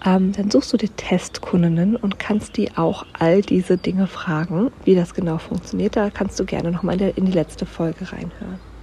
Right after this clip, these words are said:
Ich trinke gerade nochmal einen Schluck Tee mit dir. Und du fragst sie,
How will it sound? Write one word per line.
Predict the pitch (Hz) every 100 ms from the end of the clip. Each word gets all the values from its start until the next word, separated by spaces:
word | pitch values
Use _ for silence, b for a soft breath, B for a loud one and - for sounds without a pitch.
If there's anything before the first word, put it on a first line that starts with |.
| -
Ich | -
trinke | - - -
gerade | - -
nochmal | 165 180
einen | -
Schluck | - -
Tee | - 277
mit | 285 254
dir. | 226 220 240 - - - - - - - - - - - - - - - - - - - - - - - - - - - - - - - - - - -
Und | 202
du | 196
fragst | - 208 - -
sie, | 220